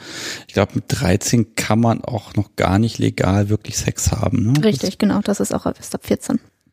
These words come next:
Speaker 1: Ja, und ich, ich sag ja auch immer, ne, also die Menschen machen im Bett eh, was sie wollen. Dann brauche ich ihnen auch nicht sagen, "Du musst jetzt noch fünf Jahre damit warten" oder so, ne, bis man jetzt achtzehn ist zum Beispiel. Ich, ich hab natürlich die Webseite bei euch durchforstet und also ich glaub, das größte Angebot, was ihr habt, das sind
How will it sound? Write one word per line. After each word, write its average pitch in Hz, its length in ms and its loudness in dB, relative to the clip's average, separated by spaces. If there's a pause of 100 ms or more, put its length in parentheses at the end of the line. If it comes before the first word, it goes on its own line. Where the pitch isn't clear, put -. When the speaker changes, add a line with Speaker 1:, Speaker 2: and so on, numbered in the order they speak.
(140)
Speaker 1:
Ja, 104 180 2
und 113 160 -4
ich, - 160 -8
ich 110 140 -2
sag 113 220 2
ja 120 100 4
auch 113 80 0
immer, 110 240 2
ne, 131 160 2
also 113 340 0 (240)
die 110 80 -2
Menschen 120 340 2
machen 135 280 0
im 113 180 2
Bett 127 260 2
eh, 135 280 2
was 107 220 2
sie 107 220 0
wollen. 127 600 2 (460)
Dann 113 340 2
brauche 104 260 2
ich 113 80 -2
ihnen 120 80 2
auch 113 100 4
nicht 107 140 2
sagen, 104 220 2
"Du 104 80 0
musst 104 160 -2
jetzt 113 160 0
noch 107 80 2
fünf 110 240 0
Jahre 104 200 2
damit 101 280 2
warten" 101 300 0
oder - 200 0
so, 113 180 -4
ne, 101 180 2
bis 110 180 -4
man 107 100 -2
jetzt - 220 -8
achtzehn - 300 -6
ist - 160 -8
zum - 120 -2
Beispiel. 110 400 -6 (1200)
Ich, - 220 -4
ich 110 180 0
hab 110 80 2
natürlich 120 240 0
die - 140 0
Webseite - 420 2
bei - 120 0
euch - 200 0
durchforstet - 720 0
und - 440 -2
also 107 180 4
ich 110 100 -4
glaub, - 140 0
das - 180 0
größte - 420 0
Angebot, 107 460 2
was 107 160 0
ihr 101 100 0
habt, 117 240 -2
das 107 140 2
sind 113 240 2